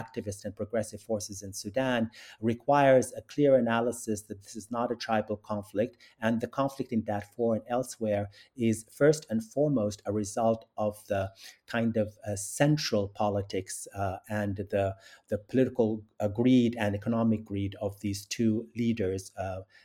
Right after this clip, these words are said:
that are heading these two different factions. I hope that that makes sense. That does not mean that external forces don't, um, you know, uh, matter. In fact, this analysis allows us,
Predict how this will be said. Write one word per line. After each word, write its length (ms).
that 240
are 120
heading 380
these 200
two 180
different 440
factions. 840
I 120
hope 280
that 200
that 320
makes 240
sense. 240
That 220
does 200
not 260
mean 320
that 220
external 580
forces 720
don't, 280
um, 220
you 120
know, 300
uh, 240
matter. 560
In 120
fact, 540
this 220
analysis 640
allows 440
us, 160